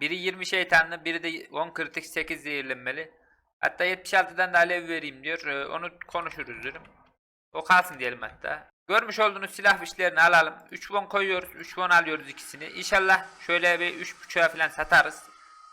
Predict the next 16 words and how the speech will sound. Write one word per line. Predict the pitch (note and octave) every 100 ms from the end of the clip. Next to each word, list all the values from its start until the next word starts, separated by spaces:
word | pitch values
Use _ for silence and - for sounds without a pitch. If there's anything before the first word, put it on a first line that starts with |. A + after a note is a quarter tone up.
| _
Satar | F3 E3+ G3
mıyız | G3 F#3
onu | G3+ G3
da | G3
bilmiyorum. | F3+ F3 F3+ F3+ B2+
Ee, | C3 C#3 - _
piyasada | F#3 F#3 F#3+ F3
da | C#3+
fazla | E3 E3 C#3+
silah | - D#3+ D3+
fişi | - C#3+
yok. | C3+ - - A2+
Ee, | G#2+ -
tek | D#3+ -
el | C3+ A#2+
yok. | A#2